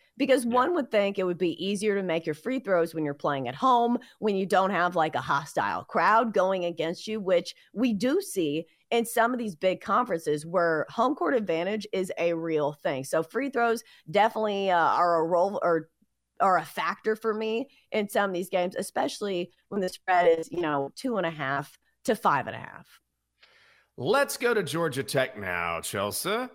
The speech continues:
Speaker 2: where, look at this, the Yellow Jackets upset number three, North Carolina, seventy-four seventy-three. Georgia Tech getting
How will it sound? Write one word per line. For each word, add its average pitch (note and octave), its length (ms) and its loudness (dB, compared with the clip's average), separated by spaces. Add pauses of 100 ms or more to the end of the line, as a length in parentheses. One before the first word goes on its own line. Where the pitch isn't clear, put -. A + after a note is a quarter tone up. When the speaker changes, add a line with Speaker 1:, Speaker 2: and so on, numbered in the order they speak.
(240)
Speaker 2:
where, F2+ 600 -4 (100)
look A#2+ 200 -12
at F2+ 140 -18
this, G#2+ 220 -14
the D#2+ 160 -18
Yellow F2 280 -14
Jackets E2 600 -16
upset - 580 -12
number G2 280 -12
three, G2+ 320 -12
North G2+ 260 -12
Carolina, F#2 420 -10
seventy-four B2+ 960 -8
seventy-three. A#2+ 1080 -4 (180)
Georgia A#2+ 320 -4
Tech C#3+ 400 -4 (320)
getting A#2+ 380 -2